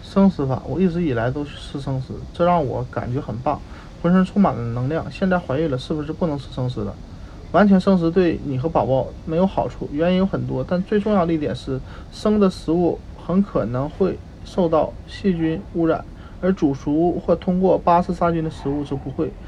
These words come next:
这不仅适用于那些明显可能受到污染的食物，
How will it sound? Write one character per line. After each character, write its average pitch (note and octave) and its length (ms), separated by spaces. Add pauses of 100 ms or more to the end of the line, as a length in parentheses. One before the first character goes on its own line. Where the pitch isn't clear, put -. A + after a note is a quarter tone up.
(160)
这 A#3 120
不 G#3+ 140
仅 E3+ 160
适 - 160
用 F3+ 160
于 D3+ 80
那 F3 160
些 E3 140
明 D3+ 200
显 F3 220
可 C3+ 180
能 C3+ 380 (340)
受 G3 220
到 E3 260 (480)
污 F#3+ 160
染 E3 220
的 C3 100
食 - 220
物， D3+ 120